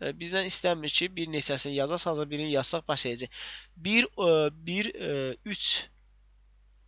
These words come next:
o da dörd. Dörd, e, dördün üzərinə neçə gələndə, e, həm, e,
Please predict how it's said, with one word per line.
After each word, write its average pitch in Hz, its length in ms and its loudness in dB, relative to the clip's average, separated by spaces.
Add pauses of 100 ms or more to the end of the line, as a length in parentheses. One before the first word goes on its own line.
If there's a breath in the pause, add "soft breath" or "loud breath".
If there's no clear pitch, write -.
(120)
o 175 100 2
da 165 120 6 (100)
dörd. 190 320 6 (480 loud breath)
Dörd, 220 320 8
e, 160 300 6 (100)
dördün 190 320 4
üzərinə 180 400 6
neçə 180 240 2
gələndə, 147 460 8 (500 loud breath)
e, 139 80 -4
həm, 180 320 10
e, 175 120 4